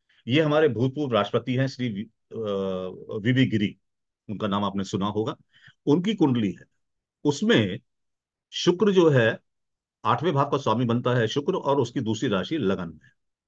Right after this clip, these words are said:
आठवें भाव का स्वामी बनता है शुक्र और दूसरी राशि उसकी लगन में है।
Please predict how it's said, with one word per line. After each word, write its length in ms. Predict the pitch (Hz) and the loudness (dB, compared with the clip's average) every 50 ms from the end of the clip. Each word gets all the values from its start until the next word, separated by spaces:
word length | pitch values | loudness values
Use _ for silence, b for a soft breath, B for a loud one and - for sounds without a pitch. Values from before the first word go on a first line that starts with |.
| _ _ _ _ _ _ _ _ _ _ - | _ _ _ _ _ _ _ _ _ _ -6
आठवें 280 | 95 95 101 - 127 127 | -4 -4 -2 -2 -2 0
भाव 160 | 113 117 113 | 0 0 0
का 80 | - | -2
स्वामी 480 | 113 - - 101 101 107 110 117 131 131 _ _ _ _ _ _ _ _ _ _ - | -4 -2 0 -2 0 0 -2 -4 -6 -8 _ _ _ _ _ _ _ _ _ _ -6
बनता 240 | 107 98 92 120 107 | -6 -2 -2 -2 0
है 120 | 117 113 | 0 -2
शुक्र 300 | 107 - 131 135 139 - | -2 -4 -6 -4 -2 -2
और 100 | 127 95 | -2 0
दूसरी 260 | 104 110 104 - 139 | -2 -4 -4 -2 -2
राशि 320 | 107 101 92 - - 117 101 | 0 0 -2 -2 -4 -6 -6
उसकी 340 | 87 - - - 180 269 - _ _ _ _ _ _ - | -6 -8 -10 -12 -12 -12 -12 _ _ _ _ _ _ -6
लगन 360 | - 120 135 143 156 147 131 | 0 2 4 6 6 6 4
में 80 | 107 95 | 2 -2
है। 80 | - | -4